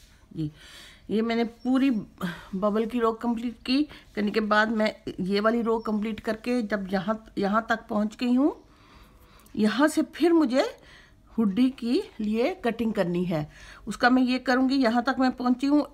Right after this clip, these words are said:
जब ये बबल एंड पे आऊँगी, इसको तो मैं बनाऊँ, बनाने के बाद ये वाली चीज़ें ऐसे लीव कर दूँगी, ठीक? अब दोबारा जब इस साइड पे आएंगे तो अब हमने ये डबल क्रोशेट वाली ले लेनी है, ठीक? अब मैं थ्री की चेन लूँ,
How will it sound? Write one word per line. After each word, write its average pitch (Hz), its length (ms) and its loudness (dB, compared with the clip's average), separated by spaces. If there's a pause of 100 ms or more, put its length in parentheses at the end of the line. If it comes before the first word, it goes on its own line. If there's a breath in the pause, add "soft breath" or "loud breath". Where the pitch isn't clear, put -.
जब 208 220 0
ये 254 260 4
बबल 233 380 2 (100)
एंड 240 240 2
पे 226 360 -4
आऊँगी, 214 500 2 (540 loud breath)
इसको 254 300 0
तो 349 100 2
मैं 311 200 6
बनाऊँ, 190 420 2
बनाने 190 380 2
के 208 140 0
बाद 214 340 4 (180)
ये 233 200 4
वाली 214 220 4
चीज़ें 196 320 -2
ऐसे 196 320 -2
लीव 143 260 -4
कर - 120 -8
दूँगी, - 280 -6
ठीक? 359 240 0 (1200 soft breath)
अब 214 140 0
दोबारा 220 480 2
जब 247 420 0
इस 226 160 -6
साइड 185 280 -2
पे 196 100 -2
आएंगे 175 400 -2
तो 262 100 -4
अब 202 180 0
हमने 214 240 0
ये 208 280 2
डबल 180 300 -2
क्रोशेट 175 420 -6
वाली 190 240 -2 (140)
ले 170 180 -2
लेनी 151 380 -2
है, 165 60 -6
ठीक? 480 240 -4 (560 loud breath)
अब 220 120 0
मैं 247 160 2 (200)
थ्री 240 200 0
की 262 140 0
चेन 196 280 -2
लूँ, 202 200 -2